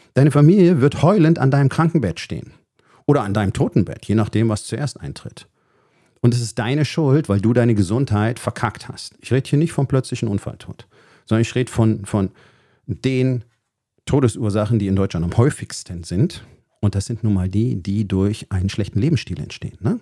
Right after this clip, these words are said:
Das weiß ja mittlerweile auch jeder. Fett und faul macht halt krank, sehr krank, immer mehr krank, immer mehr Probleme, immer mehr Komplikationen, immer längere Verläufe. Wir können ja so viel in der Medizin und am Schluss ist es so. Und dann sind alle unhappy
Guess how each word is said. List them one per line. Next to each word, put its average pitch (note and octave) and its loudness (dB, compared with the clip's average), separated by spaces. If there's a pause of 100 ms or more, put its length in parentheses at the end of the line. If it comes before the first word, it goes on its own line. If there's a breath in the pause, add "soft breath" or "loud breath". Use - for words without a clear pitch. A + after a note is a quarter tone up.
Das - -20 (480)
weiß A#2+ 0
ja G2+ -6
mittlerweile E2 -8
auch - -16
jeder. - -18 (300 soft breath)
Fett - -4
und G#2+ 2
faul D3 4
macht A2+ 2
halt - -4
krank, D#3 0 (260 soft breath)
sehr B2 0
krank, C#3 0
immer G2 2
mehr A#2+ 2
krank, C3+ 2 (320 loud breath)
immer A2 6
mehr G#2 4
Probleme, C3 4
immer G#2 2
mehr G2 4
Komplikationen, B2+ 0
immer G2+ 2
längere F#2 0
Verläufe. C3+ 2
Wir G2 0
können C3+ 2
ja C3+ 4
so B2 2
viel A#2+ 0
in A2+ 4
der A2 4
Medizin G#2+ 0
und G2+ 0
am F#2 0
Schluss G2 -2
ist F#2 -4
es F2+ -6
so. B2 0
Und G2+ 0
dann A2+ 2 (440 loud breath)
sind F#2+ -6 (260)
alle C3+ 2
unhappy A#2+ 2